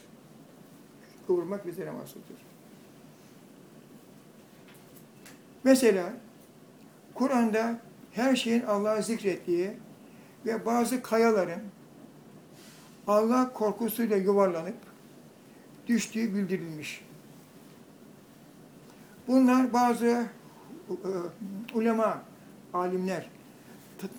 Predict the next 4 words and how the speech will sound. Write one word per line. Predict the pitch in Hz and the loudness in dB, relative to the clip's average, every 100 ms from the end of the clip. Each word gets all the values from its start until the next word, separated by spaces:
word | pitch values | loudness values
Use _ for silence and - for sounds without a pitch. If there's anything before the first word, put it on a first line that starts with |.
| - | -4
tarafından | 220 208 185 196 220 247 - - - - - | -2 0 -2 -2 0 0 -2 -18 -20 -20 -4
mecaz, | 214 220 233 214 - - - - - - - - - | 2 4 6 6 4 -8 -18 -20 -20 -20 -20 -20 -16
yani | 170 180 - - - - - - - - - - - - - - | -12 -10 -10 -14 -20 -20 -20 -20 -20 -20 -20 -20 -20 -20 -20 -12
olabilir | 240 285 233 180 156 139 - | -6 -2 0 -2 -4 -8 -14